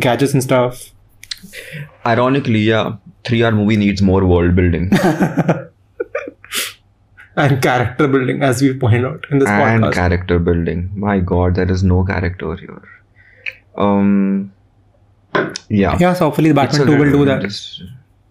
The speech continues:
Speaker 2: disappointing. I was kind of really, uh, hi-, I had high hopes for this movie. And I
Speaker 1: And then
Speaker 2: don't
Speaker 1: you
Speaker 2: have
Speaker 1: continue to
Speaker 2: patience
Speaker 1: have,
Speaker 2: for this
Speaker 1: have,
Speaker 2: stuff.
Speaker 1: have those high hopes, like, for the first two hours.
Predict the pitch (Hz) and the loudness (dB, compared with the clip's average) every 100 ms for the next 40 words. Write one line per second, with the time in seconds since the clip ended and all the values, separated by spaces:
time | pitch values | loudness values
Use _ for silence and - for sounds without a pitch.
0 | - _ _ - _ _ - 98 104 95 | -20 _ _ -20 _ _ -4 -2 -2 -2
1 | 95 95 92 90 95 98 - _ _ 104 | -2 -2 -2 -2 -2 -4 -12 _ _ -8
2 | 104 113 123 87 82 98 98 90 95 92 | -2 0 2 0 2 2 2 2 0 0
3 | 87 - _ _ _ _ _ _ _ 90 | -4 -10 _ _ _ _ _ _ _ 0
4 | 90 - - - _ - 113 - - 95 | 0 -2 -8 -16 _ -18 -16 -16 -10 -10
5 | - 92 92 - 87 85 85 87 87 - | -6 -6 -6 -8 -6 -4 -2 -2 -6 -10
6 | - 85 - - - - - 139 _ - | -10 -8 -8 -12 -16 -16 -20 -20 _ -20
7 | - - - - _ 107 220 196 185 220 | -20 -20 -20 -20 _ 0 2 2 2 2
8 | 214 202 190 175 196 247 180 175 185 175 | 2 2 2 2 2 2 2 2 2 2
9 | 160 165 165 - - 147 156 185 180 156 | 0 0 -2 -6 0 0 2 0 2 2
10 | 165 160 160 - 151 139 147 143 143 139 | 2 2 -2 0 0 0 -2 -2 0 0
11 | 139 - - - 147 127 120 110 139 - | 0 -2 -10 0 2 4 2 0 -4 -8